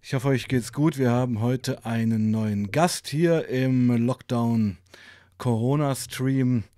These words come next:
Aber ich würde vorher gern noch etwas loswerden. Und zwar,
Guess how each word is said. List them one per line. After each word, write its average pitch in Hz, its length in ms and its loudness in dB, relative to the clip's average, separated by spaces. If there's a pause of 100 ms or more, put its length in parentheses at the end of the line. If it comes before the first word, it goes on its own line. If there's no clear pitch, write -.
(500)
Aber 127 640 0
ich 113 160 -4
würde 120 180 -2
vorher 120 360 -2
gern 113 260 -2
noch 113 220 -2
etwas 104 600 -8
loswerden. 107 840 0 (960)
Und 131 160 -4
zwar, 143 500 0